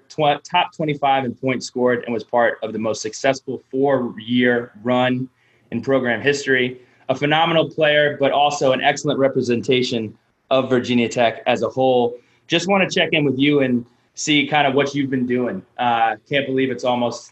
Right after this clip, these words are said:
September here, but, uh, kind of what have you been focusing on and what have you been doing lately?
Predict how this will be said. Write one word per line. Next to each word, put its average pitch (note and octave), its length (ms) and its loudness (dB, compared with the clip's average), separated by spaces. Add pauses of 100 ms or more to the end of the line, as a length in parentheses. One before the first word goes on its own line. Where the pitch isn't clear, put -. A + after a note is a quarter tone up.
September C3 560 -4
here, B2+ 240 0
but, A#2 320 -4 (220)
uh, A2+ 360 2
kind C3+ 220 -2
of B2 80 -2
what C3+ 120 0
have B2 120 -6
you B2+ 80 -2
been A#2 160 -6
focusing B2 380 -6
on A#2 160 0
and G#2+ 80 -4
what A2+ 80 -2
have A2 100 -6
you A2+ 60 -6
been G#2+ 180 -4
doing G#2 240 0
lately? G2 340 0